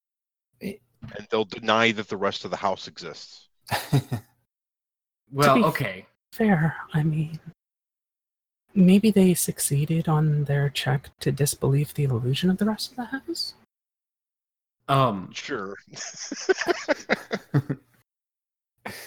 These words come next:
Speaker 3: I, I think it's, it's interesting because when Carr has been talking about this, he's like, "I will call something where, like, if you were a party of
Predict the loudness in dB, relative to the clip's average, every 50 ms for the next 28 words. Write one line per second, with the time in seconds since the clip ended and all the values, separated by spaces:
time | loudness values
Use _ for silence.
0 | -20 _ _ _ _ _ _ _ _ _ _ _ _ _ -2 2 4 4 4 4
1 | 2 -2 -10 _ _ _ _ _ _ -4 -4 -4 -4 -2 -2 -2 -2 -2 -6 _
2 | _ _ _ _ _ _ _ _ _ _ _ _ _ -4 -4 -4 -2 -2 -2 -2
3 | -2 -2 -4 -4 -4 -4 -2 0 0 0 0 -2 -4 -2 -2 -2 -2 -4 -8 -10
4 | -6 -2 0 0 0 0 -2 -4 -8 -4 0 4 4 6 6 6 4 4 2 -2
5 | -2 -4 -4 -4 -2 -2 -4 -4 -4 -6 -6 -6 -4 -2 -4 -4 -4 -6 -10 -10
6 | -8 -8 -10 -8 -2 0 0 2 0 -2 -6 -4 0 2 2 2 2 0 -2 -10
7 | _ _ _ -20 -20 -20 -20 -6 _ 2 2 4 4 4 6 6 6 4 2 0
8 | -4 -2 0 0 0 0 0 -2 -2 -2 -4 -6 -8 -10 -8 -4 -2 0 -2 -2
9 | -2 -4 -4 -2 -2 0 0 -2 -2 -2 -4 -6 -6 -2 0 2 2 2 2 2
10 | 2 0 -2 -4 -8 -14 -16 -16 _ _ _ 2 2 2 2 0 -2 -4 -2 0
11 | 2 4 4 4 6 6 4 2 0 -4 -2 0 0 2 0 0 -2 -4 -6 -6
12 | -8 -10 -10 -10 -12 -14 -16